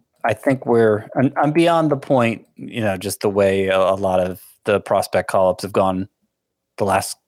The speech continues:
couple years. I, I don't know that, uh, most prospect promotions are drop everything and add him in all circumstance situations. So it's not anything against Baty specifically when I say he's not quite must-add.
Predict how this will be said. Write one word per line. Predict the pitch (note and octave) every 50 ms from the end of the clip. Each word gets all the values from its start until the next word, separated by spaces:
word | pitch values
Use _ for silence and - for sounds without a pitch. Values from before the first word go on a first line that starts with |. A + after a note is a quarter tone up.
| _ _ _
couple | - A#2 G#2 A#2+ A2+
years. | B2 E3+ F3+ B2+ G2+ G2 G2 G2 A2
I, | A2 A2+ G#2+
I | F2+ B2 A#2
don't | A2+ B2+ B2 B2+ A#2
know | A2+ A2 G#2+ G#2+
that, | G#2 A2+ G#2 G2+ G2 - _ _ _ _ _ _ _ _ _ _ _ _ _ _ _ _ _ _ _ _ _
uh, | - A2+ G#2+ G#2
most | G#2+ A2+ B2 C#3+ C#3+ C3+ C3 - - -
prospect | - C#3+ B2 A#2 A2 - - A2 - -
promotions | - A2+ G#2 G#2 G#2 G2+ - - G#2+ G2 F#2+
are | G2+ F#2+
drop | F#2 - A2 G2+ - - A2+
everything | G#2 F#2+ G2 F#2+ - G#2 G2 F#2
and | F#2 F2
add | F2+ F#2 F2+ F#2
him | F#2 F2+
in | F2 F2
all | E2+ E2 E2
circumstance | - - G2 F2 - E2+ E2 - - F2 E2 D#2 D#2 -
situations. | - - F#2+ - - F#2+ F2 E2+ E2 E2 - - - - -
So | - G#2 F#2+ F#2+
it's | F#2+ -
not | - C#3+ C3 B2+ A#2+
anything | A#2 A2 G#2 G2+ - G#2+ G2 F#2
against | F2+ E2+ G2+ F#2 F2+ - -
Baty | F#2+ F2 E2+ E2+
specifically | E2 - - - - - G2 F2 - - - F2+ E2+
when | E2+ E2 D#2+
I | F2
say | - - F#2+ F2+
he's | F2+ F#2 E2+ -
not | G2 G2 F2+ - -
quite | - - B2 A#2+ A2+ G2+ - F2
must-add. | F#2 E2 E2 - - - E2 D2 D2 D#2 D#2 D#2 -